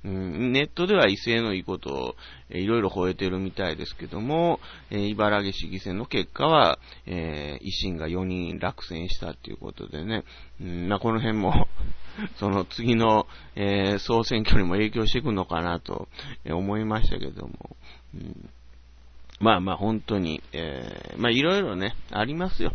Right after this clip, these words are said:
もう選挙もその勝ったりは負けたりね、宮古島市長選もそうですけど、えー、だからもう、本当やっぱりね、あの、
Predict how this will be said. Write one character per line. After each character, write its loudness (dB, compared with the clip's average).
も 4
う 0
選 2
挙 0
も 4
そ 0
の 2
勝 0
っ -20
た 0
り 4
は 4
負 2
け 0
た 2
り -2
ね、 -4
宮 4
古 0
島 -4
市 2
長 0
選 -2
も -2
そ 2
う -6
で -4
す -8
け -8
ど、 -10
え -2
ー、 -10
だ 2
か 6
ら 4
も -2
う、 -6
本 0
当 -4
や 0
っ -4
ぱ -2
り 2
ね、 2
あ -4
の、 -8